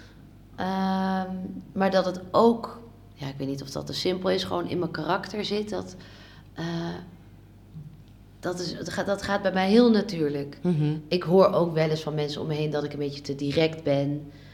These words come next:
Speaker 1: Of dat, eh, eh, dat ze af en toe een beetje, "Oh, maar dit is dus zo," dit, dit, dat ze me moeten leren kennen.
Speaker 2: Ja, misschien heb je dat ook wel van je vader. Het is ook wel karakter.
Speaker 1: Ja.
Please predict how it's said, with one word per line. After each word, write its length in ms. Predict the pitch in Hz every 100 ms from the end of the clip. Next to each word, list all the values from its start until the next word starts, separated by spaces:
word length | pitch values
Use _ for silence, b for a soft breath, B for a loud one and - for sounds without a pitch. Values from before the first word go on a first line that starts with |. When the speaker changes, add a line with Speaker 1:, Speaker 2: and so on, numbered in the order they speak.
| B B
Speaker 1:
Of 160 | - -
dat, 240 | 139 139
eh, 280 | 143 135 131
eh, 100 | - - - 143 - - - - - - -
dat 140 | 147
ze 80 | -
af 100 | 165
en 60 | -
toe 80 | 170
een 60 |
beetje, 340 | 160 160 - 175
"Oh, 120 | 147
maar 140 | 143 147
dit 160 | 160
is 120 | 160
dus 200 | - 147 - -
zo," 280 | - 160 151 151 -
dit, 300 | 147 151 -
dit, 160 | 160 156 -
dat 160 | 165 160
ze 100 | 190
me 80 | 190
moeten 220 | 190 190
leren 260 | 180 180 180
kennen. 420 | 185 220 262 320
Speaker 2:
Ja, 160 | 165 160
misschien 320 | 165 - 226
heb 120 | 202
je 60 | 180
dat 160 | 156 156
ook 100 | 147
wel 100 | 151
van 160 | 139
je 80 | 131
vader. 400 | - 104 143 107
Het 140 | 113 165
is 140 | 151
ook 140 | 196
wel 140 | 160 147
karakter. 580 | 139 127 151 - 107 120
Speaker 1:
Ja. 300 | 131 156 -